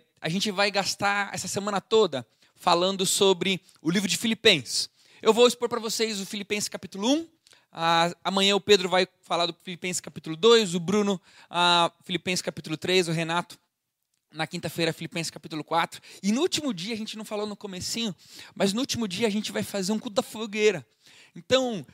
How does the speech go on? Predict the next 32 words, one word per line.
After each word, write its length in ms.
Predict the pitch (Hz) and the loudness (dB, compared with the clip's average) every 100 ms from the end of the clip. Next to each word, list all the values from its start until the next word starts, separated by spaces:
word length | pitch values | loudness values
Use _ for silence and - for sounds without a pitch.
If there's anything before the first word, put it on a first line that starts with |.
| _ _ | _ _
o 100 | - | -14
que 140 | - 262 | -4 -2
Deus 240 | 285 349 | 2 2
for 120 | 277 | 2
falando 460 | 254 277 240 240 233 | -2 -2 -2 -2 -4
pra 140 | - | -4
você, 560 | 196 180 - - 202 190 | -4 -2 -2 0 2 2
o 60 | 180 | 0
que 120 | 196 | -2
Deus 220 | 202 - | 0 0
for 160 | - 202 | 0 -2
impactando 640 | 190 202 - - 196 196 | -4 -12 -14 -12 -8 -6
você, 580 | 165 151 - 180 180 175 _ - - | -4 -4 -2 2 2 2 _ -20 -20
vai 500 | 135 147 220 269 226 175 185 _ _ _ _ | -14 0 2 2 0 -12 -20 _ _ _ _
guardando 760 | 180 220 202 165 202 226 226 | 2 4 4 2 0 2 0
e 60 | 202 | 0
fazendo 360 | - 180 214 220 | 0 2 2 2
morada 300 | 202 190 196 | 2 2 0
no 80 | |
seu 160 | 196 196 | -4 -4
coração, 420 | 196 175 160 202 | -2 -2 -2 -6
porque 200 | 196 196 | -6 -8
você 160 | 196 208 | -6 -4
vai 40 | |
poder 180 | 196 202 | -4 -6
mandar 260 | 202 196 208 | -4 -6 -4
pra 120 | 214 | -6
gente 220 | 196 190 | -6 -6
um 60 | 190 | -6
videozinho 380 | 185 185 170 | -6 -6 -6
de 80 | 175 | -8
testemunho 600 | 180 175 - 165 196 214 | -8 -8 -8 -4 -4 -4